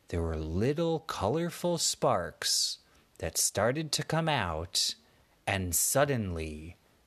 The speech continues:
Queen Elsa appeared from the other side of the lake. And it seemed like Queen Elsa was wearing magical ice skates also. And Queen Elsa skated right up to Brigitte.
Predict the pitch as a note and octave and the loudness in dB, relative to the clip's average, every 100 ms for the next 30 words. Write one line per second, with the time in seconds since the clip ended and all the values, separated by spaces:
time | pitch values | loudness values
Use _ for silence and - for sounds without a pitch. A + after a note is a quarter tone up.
0 | _ - - B2 E3 E3+ - C3 D#3+ B2+ | _ -8 0 2 4 2 2 6 6 4
1 | - F#2+ E2+ E2+ E2 _ A2 G2 - G#2+ | 2 0 -2 -4 -6 _ -4 -2 -2 0
2 | E2+ D#2+ D#2+ D#2+ G#2+ - _ - _ - | 0 -2 -6 -8 -10 -12 _ -20 _ -6
3 | - G2+ F#2+ - D3+ E3+ D3+ - D3 C3+ | 0 0 0 2 2 4 2 4 4 4
4 | B2 - G#2+ G#2 F2+ - - - - _ | 2 0 2 2 0 -6 -12 -12 -14 _
5 | _ - - - - - A2 A#2 - - | _ -20 -20 -20 -10 -2 0 0 0 0
6 | D#3 G3+ G3 A2+ G2 - D3+ D3 C#3 C3+ | 2 2 4 2 0 0 0 0 0 4
7 | G3 G3+ - G#2 A#2 G#2+ F#2 A#2 B2 C#3+ | 4 4 2 2 0 0 2 2 4 2
8 | C#3 A2+ A2 A2 C#3 F3 F3+ - G#2 G2 | 0 2 2 2 2 2 2 2 0 2
9 | - D#3+ E3 - F#3+ A#3 A#3+ - F#3+ C3+ | 0 0 0 2 4 4 4 4 4 4
10 | G2 D#2 - - _ _ _ _ - - | 2 -4 -8 -10 _ _ _ _ -20 -20
11 | - - A#2 B2 - E3+ F#3 - D3 F3+ | -20 -4 0 0 2 2 2 2 2 4
12 | - B2 G2+ - - F3 F#3 F#3+ D#3 D3+ | 2 2 2 0 2 2 2 2 6 6
13 | D3+ D3+ - B2+ C#3 C#3 - F#2 E2 A2+ | 4 0 -2 0 2 2 -2 -2 -4 -10